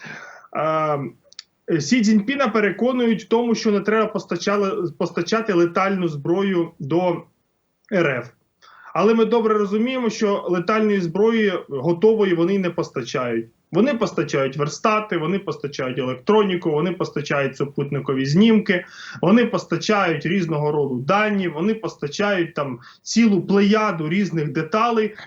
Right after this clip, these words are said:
для того, щоб Росія сама це виробляла на своїй території. Все.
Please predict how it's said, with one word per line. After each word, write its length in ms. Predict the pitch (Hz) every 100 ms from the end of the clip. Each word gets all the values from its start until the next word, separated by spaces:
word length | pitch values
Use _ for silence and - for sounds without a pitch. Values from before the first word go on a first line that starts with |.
| -
для 60 |
того, 240 | 277 294 294
щоб 220 | 269 208
Росія 380 | 202 - 240 220
сама 300 | 202 190 196
це 140 | 196
виробляла 460 | 170 165 156 185 180
на 100 | 151
своїй 300 | - 151 165
території. 580 | 160 139 131 120 113 - -
Все. 400 | - 220 156